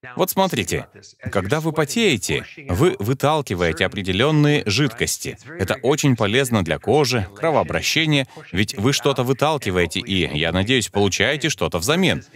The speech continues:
В отличие от бездействия, когда вы не потеете, жидкости не циркулируют по телу, они застаиваются и кровообращение снижается. Номер шесть.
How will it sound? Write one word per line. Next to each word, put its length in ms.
В 100
отличие 460
от 140
бездействия, 680
когда 300
вы 180
не 240
потеете, 600
жидкости 680
не 240
циркулируют 720
по 80
телу, 400
они 200
застаиваются 800
и 140
кровообращение 800
снижается. 640
Номер 300
шесть. 500